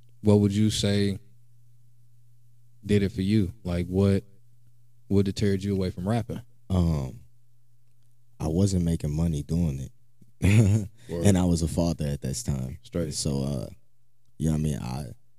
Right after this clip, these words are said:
Speaker 2: owned and operated my own little studio out the crib. I had people come through, you know what I mean? Um, a lot of people, local people, uh, even that's making music right now, a lot of 'em got tracks that they made at my crib.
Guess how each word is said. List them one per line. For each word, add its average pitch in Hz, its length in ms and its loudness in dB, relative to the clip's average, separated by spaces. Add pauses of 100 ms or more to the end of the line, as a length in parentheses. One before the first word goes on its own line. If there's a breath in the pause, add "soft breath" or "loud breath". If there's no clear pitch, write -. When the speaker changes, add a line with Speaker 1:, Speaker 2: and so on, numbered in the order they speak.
(460)
Speaker 2:
owned 87 320 2
and 73 100 -4
operated 80 560 -2
my 73 120 -6
own 80 260 -2
little 78 140 -2
studio 80 500 0
out 78 140 -4
the - 80 -12
crib. 85 460 -2 (440)
I 78 80 -4
had 98 260 0
people 123 280 -2
come 123 240 -2
through, 135 240 -2
you 117 120 -4
know 104 120 -2
what 98 60 -4
I 98 40 -4
mean? 98 360 -4
Um, 73 420 -8 (160)
a - 60 -10
lot 71 220 -2
of - 80 -4
people, 87 400 -2 (220)
local 87 300 0
people, 87 420 -4 (840)
uh, 64 240 -10
even 80 260 -4
that's 82 200 -2
making 87 260 -2
music 90 240 -2
right 82 160 -2
now, 87 260 -2
a 71 40 -4
lot 80 200 -4
of 82 100 -4
'em 85 100 -4
got 82 200 -4
tracks 85 320 -6
that 78 140 -6
they 80 100 -4
made 87 240 -2
at 82 80 -2
my 90 200 -4
crib. 98 420 -4